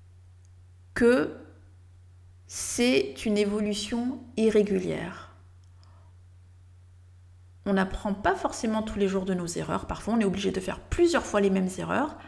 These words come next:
avant que, enfin, ça rentre dans la tête. On n'est pas parfait non plus tous les jours.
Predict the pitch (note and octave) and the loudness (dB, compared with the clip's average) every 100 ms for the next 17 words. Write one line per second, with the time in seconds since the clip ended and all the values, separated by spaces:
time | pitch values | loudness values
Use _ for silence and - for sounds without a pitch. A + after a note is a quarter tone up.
0 | - - - G#3+ G3 G3+ F#3+ G3 F#3+ A3 | -20 -20 0 2 2 0 0 0 0 0
1 | G#3 - G3+ G3+ G3+ - - - - - | -4 -2 -2 -2 -8 -14 -20 -20 -20 -20
2 | - - - - - - D#3+ - - - | -20 -20 -20 -20 -18 -8 -6 0 0 0
3 | - G#3 F#3+ - A3 - - - - - | -2 0 -2 0 -2 0 -6 -6 -10 -18
4 | - - - - - - - - - - | -20 -20 -20 -20 -20 -20 -18 -16 -16 -18
5 | - - - - - - - - - - | -20 -20 -20 -20 -20 -20 -20 -20 -20 -20
6 | - - A3 G#3 G#3 G3 F#3+ F#3 - G#3+ | -20 -4 4 6 8 6 4 0 2 4
7 | G#3 G3 F#3+ A3 G#3 G3 F3+ F3 A#3 F#4+ | 6 2 -2 -4 -4 2 2 2 -2 -2